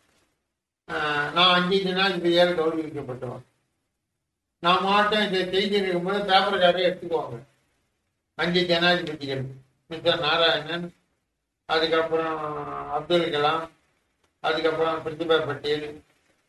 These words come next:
அதுக்கப்புறம் எல்லாரும் இருந்தாங்க. அதாவது வந்து, ஆ, லால் பகதூர் சாஸ்திரி இருந்தாருங்களா இல்ல,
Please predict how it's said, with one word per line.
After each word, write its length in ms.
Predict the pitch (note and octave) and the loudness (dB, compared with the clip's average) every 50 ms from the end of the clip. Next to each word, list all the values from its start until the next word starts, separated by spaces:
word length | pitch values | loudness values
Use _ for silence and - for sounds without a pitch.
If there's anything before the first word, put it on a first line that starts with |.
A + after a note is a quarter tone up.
| _ _ - | _ _ -2
அதுக்கப்புறம் 1400 | D#3+ E3 E3+ E3+ E3 D#3+ D#3 D#3+ D#3+ D#3+ D#3+ D#3+ D3+ C#3+ C#3 C#3 C#3 C3 C3 C3 B2+ B2+ B2+ B2 B2 B2 B2+ B2+ | 0 2 2 2 2 0 0 0 -2 -2 -2 -2 -4 -6 -6 -8 -6 -6 -4 -4 -4 -4 -6 -8 -10 -12 -10 -8
எல்லாரும் 500 | C3 C3+ C#3 D3+ D3 D3+ D3+ C#3+ C#3 C3 | -4 -2 0 2 2 2 0 -2 -6 -8
இருந்தாங்க. 300 | B2 B2 B2 A#2+ - - _ _ _ _ _ _ _ _ _ _ _ _ _ _ _ _ _ _ _ _ _ _ _ _ _ _ _ _ _ | -10 -10 -12 -12 -14 -14 _ _ _ _ _ _ _ _ _ _ _ _ _ _ _ _ _ _ _ _ _ _ _ _ _ _ _ _ _
அதாவது 400 | - D3 E3 F3 F3+ F3 F3+ F3 | -2 2 4 6 6 4 2 0
வந்து, 300 | F3 D#3 D3+ D3+ E3 E3 C#3 A#2+ A#2+ - - - _ _ _ _ _ _ _ _ _ _ _ _ _ _ _ _ _ _ _ _ _ - | -2 -4 -6 -8 -6 -6 -4 -4 -4 -6 -8 -14 _ _ _ _ _ _ _ _ _ _ _ _ _ _ _ _ _ _ _ _ _ -18
ஆ, 40 | D3 C#3+ C#3 C3+ C3+ C3+ C3+ C3 C3 C3 C3 C3 | -16 -14 -12 -12 -10 -8 -6 -6 -4 -4 -4 0
லால் 240 | D#3+ E3+ G3 G3 F#3+ | 2 4 4 4 2
பகதூர் 500 | F#3+ F#3+ F#3 F3+ F3 F3 E3+ E3+ D#3+ - | 2 4 6 6 4 4 2 -2 -4 -4
சாஸ்திரி 460 | D#3+ D#3+ D#3+ E3 - E3+ D#3 D3+ D#3+ | -2 -2 -2 -2 -6 -8 -10 -10 -10
இருந்தாருங்களா 480 | D#3 D3+ D#3 D3+ D3 D3 D3+ D3+ D#3+ D#3 | -8 -6 -6 -6 -6 -6 -8 -8 -8 -8
இல்ல, 200 | C#3+ B2+ C3+ | -8 -8 -10